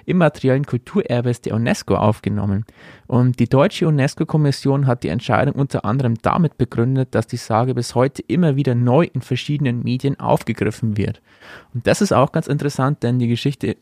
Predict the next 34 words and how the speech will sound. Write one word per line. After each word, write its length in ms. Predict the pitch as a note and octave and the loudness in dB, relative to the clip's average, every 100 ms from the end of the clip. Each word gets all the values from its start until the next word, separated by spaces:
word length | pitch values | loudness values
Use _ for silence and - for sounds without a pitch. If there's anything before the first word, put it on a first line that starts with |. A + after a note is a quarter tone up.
| _ | _
begegnet 300 | A#2+ C3 C#3+ | -2 -2 0
uns 120 | C#3 | -2
tatsächlich 580 | B2+ - B2+ - B2+ - | -2 0 0 0 -4 -2
immer 240 | C#3+ B2 | 2 2
wieder, 240 | A2 A#2+ G#2+ | 2 0 0
egal 320 | A2 G2+ A2 | 0 0 2
wo 140 | A2+ | 2
wir, 260 | A2+ A2+ A#2 - | 2 2 0 -6
ähm, 180 | - A2 | -4 -2
unterwegs 540 | A2 B2 B2 A2 A2+ - | -2 -2 -4 -6 -10 -12
sind. 180 | G2 - _ _ _ | -14 -16 _ _ _
So, 200 | - B2 | -4 -4
die 120 | B2 | -4
Sage 340 | B2 C3 A#2+ D#3 | -2 0 2 0
wird 140 | D#3 | -2
zum 100 | C#3+ | 0
Beispiel 320 | B2 A#2 - | 2 0 0
in 80 | A#2 | -6
Filmen, 380 | - G3+ B3 G#3 | 2 4 6 4
Serien, 520 | - C3+ D3 D#3+ D3 | 2 2 4 2 0
Comics 440 | - C#3 D#3+ D3 A#2 | 0 2 2 0 -4
oder 160 | A2 | -2
auch 100 | B2 | -2
in 80 | C3 | 0
der 80 | A#2+ | 0
Musik 380 | B2 - F#3 G2+ | 0 -2 -2 -2
aufgegriffen. 680 | G2+ - - G2 G2+ G2+ G#2+ _ _ _ _ _ - | -4 -6 -6 -6 -6 -8 -10 _ _ _ _ _ -8
Es 60 | |
gibt 160 | - C3+ | -6 -2
zum 80 | C3 | 0
Beispiel 220 | A#2 B2 | 0 0
das 120 | A#2+ | 0
Remake 380 | C#3+ D#3 C#3 C#3 | 2 4 2 2
von, 240 | - C3 | 0 0